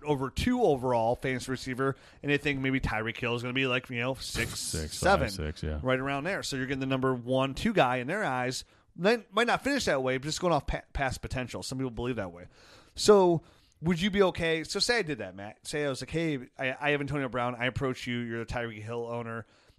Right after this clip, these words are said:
Speaker 1: And I say, "Matt, I'll give you Antonio Brown for Tyreek Hill." And you're like, "No, I'm getting similar production. I'd rather just stick with the youth." I come back at you. I'm like, "All right, I'll give you Antonio Brown and a second round pick for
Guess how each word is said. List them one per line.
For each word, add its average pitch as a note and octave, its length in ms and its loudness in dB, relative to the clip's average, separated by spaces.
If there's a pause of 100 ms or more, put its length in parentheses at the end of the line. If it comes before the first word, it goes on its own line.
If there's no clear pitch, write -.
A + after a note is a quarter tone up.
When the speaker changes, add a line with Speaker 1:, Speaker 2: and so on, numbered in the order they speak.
(120)
Speaker 1:
And A#2+ 520 -2
I B2+ 100 -4
say, B2 220 -6
"Matt, D#3 400 -2
I'll C#3 100 -6
give C3+ 160 -2
you B2+ 180 0
Antonio E3+ 340 0
Brown D3 260 -2
for C#3 80 -10
Tyreek A2+ 300 -6
Hill." F#2+ 200 -12
And G#2+ 80 -14
you're A#2+ 100 -6
like, A#2 180 -6
"No, F3+ 440 2
I'm D#3 120 -2
getting D3+ 180 -4
similar E3+ 340 0
production. C#3 520 -2
I'd B2+ 160 -4
rather B2+ 160 -4
just A#2 140 -8
stick B2 160 -8
with A2 80 -12
the A2 100 -10
youth." G2+ 280 -8 (560)
I G#3+ 140 8
come F#3+ 200 -2
back C3+ 180 4
at B2 140 -2
you. B2 180 -2
I'm A#2+ 60 -8
like, B2 160 -8
"All D3 80 2
right, C3 80 4
I'll C#3+ 40 0
give D#3 140 -4
you C3+ 80 -4
Antonio B2 300 -6
Brown A2+ 240 -6
and G#2+ 100 -16
a G2 40 -14
second A2+ 300 -6
round F#2 200 -10
pick - 300 -2 (380)
for G2+ 380 -4